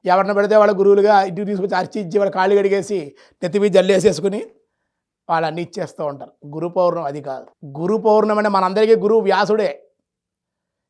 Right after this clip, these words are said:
ఎందుకంటే వేద వ్యాసః,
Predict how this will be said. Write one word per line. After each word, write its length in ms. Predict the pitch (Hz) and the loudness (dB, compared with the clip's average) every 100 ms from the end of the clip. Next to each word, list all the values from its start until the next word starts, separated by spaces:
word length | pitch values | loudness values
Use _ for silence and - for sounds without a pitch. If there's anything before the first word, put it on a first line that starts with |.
| _ | _
ఎందుకంటే 840 | 175 185 214 214 202 214 185 - - | -6 -2 -2 -2 -2 -2 -2 -4 -14
వేద 580 | 156 151 170 202 208 185 214 214 180 151 | -8 -2 2 4 4 4 4 2 -2 -6
వ్యాసః, 800 | 156 151 202 214 202 180 185 | 2 2 2 2 2 4 2